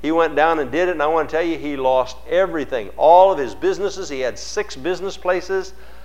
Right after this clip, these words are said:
lost it all, had to put four mortgages on his house, had to sell his motorhome, his boats, all these things, just to keep his head above water.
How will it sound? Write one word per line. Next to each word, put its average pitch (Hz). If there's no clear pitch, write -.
lost 175
it 151
all, 170
had 160
to 143
put -
four 202
mortgages 180
on 143
his 120
house, 160
had 147
to -
sell 170
his 131
motorhome, 180
his 117
boats, 180
all 165
these 175
things, 180
just 220
to 180
keep 208
his 160
head 190
above 185
water. 156